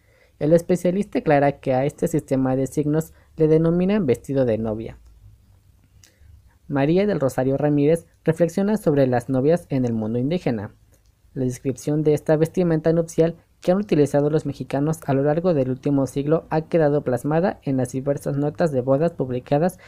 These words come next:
en los diarios centenarios, El Universal y Excelsior.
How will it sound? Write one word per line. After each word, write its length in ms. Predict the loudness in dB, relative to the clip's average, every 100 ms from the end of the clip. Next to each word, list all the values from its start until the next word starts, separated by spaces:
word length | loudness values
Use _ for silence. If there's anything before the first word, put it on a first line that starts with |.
| -14
en 140 | -2 0
los 180 | 0 2
diarios 300 | 2 2 0
centenarios, 640 | -4 -4 -4 -4 -8 -12 _ _ _ _
El 160 | -4 -4
Universal 640 | -4 -4 -6 -2 -2 -2 -8 -20 _ _
y 280 | -4 -2 -2 -6
Excelsior. 600 | -4 0 -2 -2 -8